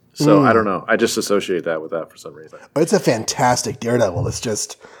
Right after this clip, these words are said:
Speaker 2: you know, you
Speaker 1: The
Speaker 2: also
Speaker 1: rest
Speaker 2: have
Speaker 1: of it.
Speaker 2: Catman and Ape Man and Hawkman and Frogman on there.
Speaker 1: <laughs> Right.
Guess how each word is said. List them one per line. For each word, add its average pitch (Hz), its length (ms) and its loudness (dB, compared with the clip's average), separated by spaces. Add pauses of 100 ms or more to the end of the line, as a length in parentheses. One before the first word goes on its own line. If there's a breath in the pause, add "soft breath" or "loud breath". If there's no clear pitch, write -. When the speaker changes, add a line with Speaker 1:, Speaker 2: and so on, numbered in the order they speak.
(160 loud breath)
Speaker 2:
you 143 140 -2
know, 120 80 2
you - 80 -2
Speaker 1:
The 127 80 2
Speaker 2:
also 123 160 4
Speaker 1:
rest 131 100 4
Speaker 2:
have - 140 0
Speaker 1:
of - 60 -4
it. - 40 -4
Speaker 2:
Catman 120 460 0
and 110 100 -8
Ape 117 240 -6
Man 113 220 2
and 107 80 0
Hawkman 117 440 2
and 104 120 -2
Frogman 117 500 2
on - 160 2
there. - 240 -4
Speaker 1:
<laughs> - 0 -
Right. 151 320 2